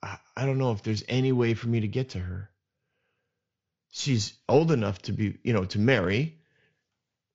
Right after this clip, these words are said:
She's incredibly attractive, probably distinctive, but probably one of the most, again, uh, attractive things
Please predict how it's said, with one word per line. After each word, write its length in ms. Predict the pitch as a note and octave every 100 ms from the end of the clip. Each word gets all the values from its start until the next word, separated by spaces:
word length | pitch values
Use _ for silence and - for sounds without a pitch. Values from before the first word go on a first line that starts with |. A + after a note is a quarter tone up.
| _ _ _ _ _ _ _ _ _ _ _ _ -
She's 340 | - C3+ A#2
incredibly 800 | A#2 A2+ - D3 D3 D#3+ C#3+ A2+
attractive, 680 | G2+ - F#2 F2+ - A2+ -
probably 380 | F3+ G#3 G#3+ D#3
distinctive, 840 | B2 - B2 G#2+ G2+ G#2 C3 - _ _ _ _ _ _ _ _ _ _ _ _ _ _
but 160 | C3 C3
probably 460 | - E3+ F#3 F#3+
one 160 | E3 D#3+
of 60 | D3+
the 60 |
most, 360 | C#3 C#3+ C3+ -
again, 480 | C3 B2 B2 B2 - _ _ _ _ _ _ _ _ _ _ _ _ _ _ _ _ -
uh, 420 | G#2 G2 F#2+ G2
attractive 640 | F#2 - C#3 C#3+ D3 C#3
things 520 | B2 C3 A#2 A2+ A2